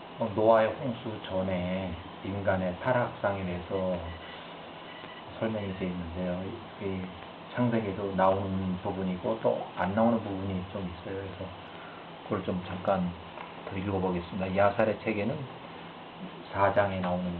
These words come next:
내용이고, 에녹이 이 땅에 살았던, 에녹, 에녹이, 에녹이 이 땅에 살았던 모든 날들은 삼백육십오 년이었다.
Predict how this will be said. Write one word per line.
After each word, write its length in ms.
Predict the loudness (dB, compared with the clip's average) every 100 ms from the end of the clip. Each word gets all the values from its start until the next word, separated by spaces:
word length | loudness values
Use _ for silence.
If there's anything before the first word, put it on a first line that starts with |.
| -6 -10 -10
내용이고, 760 | -4 -2 -2 -2 -2 0 2 0 -4 -12 -14 -14 -14 -14 -14 -14 -14 -14 -14 -14 2
에녹이 760 | 8 8 10 8 10 8 6 2
이 220 | 2 -2 2 4
땅에 380 | 6 6 4 4
살았던, 400 | 2 2 2 -2 4
에녹, 300 | 6 6 4 0 0
에녹이, 560 | 2 0 0 0 0
에녹이 360 | 0 2 2 0
이 100 | 2
땅에 220 | 2 2
살았던 460 | 2 2 4 2 4
모든 600 | 6 8 8 6 0 6
날들은 680 | 6 6 4 0 0 -6 -10 -14 -14 -14 -14 -12 -2 2
삼백육십오 1160 | 4 4 4 4 0 -4 -2 0 2 4 4 4
년이었다. 880 | 2 2 0 -2 0 2 2 0